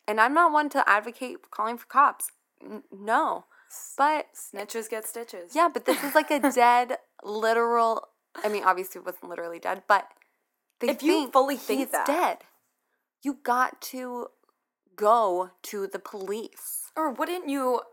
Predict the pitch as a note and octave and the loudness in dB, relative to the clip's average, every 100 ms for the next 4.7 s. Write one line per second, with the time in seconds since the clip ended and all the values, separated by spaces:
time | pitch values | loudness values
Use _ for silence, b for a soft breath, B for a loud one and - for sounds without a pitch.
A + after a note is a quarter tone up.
0 | - - - A#3+ A#3 F3+ E3+ E3 - G3 | -14 -8 -6 -4 2 2 4 0 -2 -8
1 | F#3+ G3+ F#3 F#3+ A#3 C#4+ C#4+ C#4+ B3 A3+ | -4 0 0 0 4 6 6 4 0 0
2 | A#3+ B3+ F#3 G#3 F#3+ A#3+ G#3 C4 B3+ B3 | 0 -2 -2 -4 -2 -4 -2 0 0 -2
3 | A3 F#3 E3+ G3+ G3+ G3 F#3+ - G3 F3+ | -6 -8 -4 0 2 2 0 -4 -2 0
4 | B2+ E3 F3+ - G3+ F3+ | -2 -4 -6 -4 -2 -2